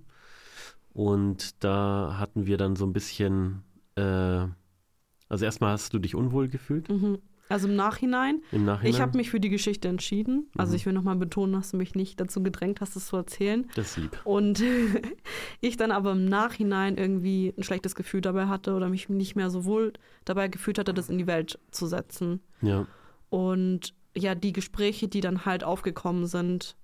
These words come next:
Speaker 1: Ja, und ich
Speaker 2: die
Speaker 1: hatte dich
Speaker 2: anderen.
Speaker 1: halt auch in der
Speaker 2: Ja.
Speaker 1: Folge irgendwie ein bisschen zu Unrecht kritisiert.
Speaker 2: Mhm.
Speaker 1: Ähm, und, äh, da ge-, gab's eine Riesendiskussion dann hier halt
Speaker 2: Ja.
Speaker 1: bei allen. Ja, genau. Okay, und was war noch ein Problem?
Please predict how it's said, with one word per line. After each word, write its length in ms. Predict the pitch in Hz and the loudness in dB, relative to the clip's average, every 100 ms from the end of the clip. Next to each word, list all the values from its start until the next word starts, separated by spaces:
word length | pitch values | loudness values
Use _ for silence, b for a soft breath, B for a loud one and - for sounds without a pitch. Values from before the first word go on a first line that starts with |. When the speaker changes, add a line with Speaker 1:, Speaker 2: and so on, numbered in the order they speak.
| - - b b b | -20 -20 b b b
Speaker 1:
Ja, 80 | 113 | 2
und 60 | 104 | 4
ich 40 | |
Speaker 2:
die 60 | 113 | 4
Speaker 1:
hatte 160 | 127 | 4
dich 120 | 110 104 | 2 2
Speaker 2:
anderen. 40 | |
Speaker 1:
halt 140 | 107 | 2
auch 160 | 113 110 | 2 4
in 160 | 110 101 | 4 4
der 80 | 92 | 4
Speaker 2:
Ja. 40 | |
Speaker 1:
Folge 260 | 104 101 101 | 2 2 2
irgendwie 240 | 101 98 | 4 2
ein 60 | 92 | 2
bisschen 400 | 95 - 92 92 | -2 0 0 0
zu 120 | - | 0
Unrecht 380 | 117 98 90 - | 2 2 0 -2
kritisiert. 680 | - 90 85 98 147 160 - - | -4 0 0 2 2 0 -8 -4
Speaker 2:
Mhm. 300 | 185 190 190 B B B B B B B B - - | 0 0 -2 B B B B B B B B -20 -6
Speaker 1:
Ähm, 720 | 117 107 104 104 104 104 104 110 _ _ | 0 2 4 4 4 4 0 -4 _ _
und, 640 | 131 113 107 104 101 - - | 0 4 6 4 2 -6 -2
äh, 380 | 110 101 98 95 92 - | 0 2 2 2 -2 -2
da 100 | 98 | -2
ge-, 200 | 110 107 | 0 -2
gab's 260 | - 98 - | 0 -2 2
eine 100 | 95 | 0
Riesendiskussion 720 | 92 95 87 - 87 90 85 | 2 0 -2 -4 -2 0 2
dann 140 | 82 | 2
hier 240 | 76 82 76 | 0 -2 0
halt 200 | 82 208 | 0 2
Speaker 2:
Ja. 220 | 202 196 - | 0 -2 -6
Speaker 1:
bei 100 | 80 | -6
allen. 300 | - 78 80 - b b b b _ | -4 -6 -8 -16 b b b b _
Ja, 220 | 92 80 - - _ _ _ - 101 | -2 -2 -4 -16 _ _ _ -16 -6
genau. 280 | 95 80 - B B 143 | -2 -2 -4 B B -4
Okay, 280 | - 120 | 0 0
und 200 | 101 110 | 2 2
was 180 | 110 113 | 2 2
war 100 | 113 | 2
noch 200 | 117 123 | 2 0
ein 80 | 143 | -2
Problem? 560 | 127 123 127 127 127 | -2 0 2 4 2